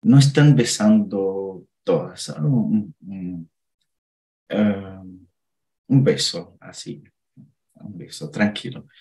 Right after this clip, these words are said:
Para mí no hay problema. Y no s-, a no ser que,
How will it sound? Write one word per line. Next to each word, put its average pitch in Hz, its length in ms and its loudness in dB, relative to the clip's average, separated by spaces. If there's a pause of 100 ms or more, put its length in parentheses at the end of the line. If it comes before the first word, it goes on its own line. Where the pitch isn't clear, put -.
(760)
Para 165 280 4
mí 220 320 -2
no 240 220 2
hay 156 100 4
problema. 95 460 -2 (280)
Y - 320 -6
no 120 140 4
s-, - 200 -2
a 117 100 2
no 120 100 4
ser - 240 -2
que, - 400 -4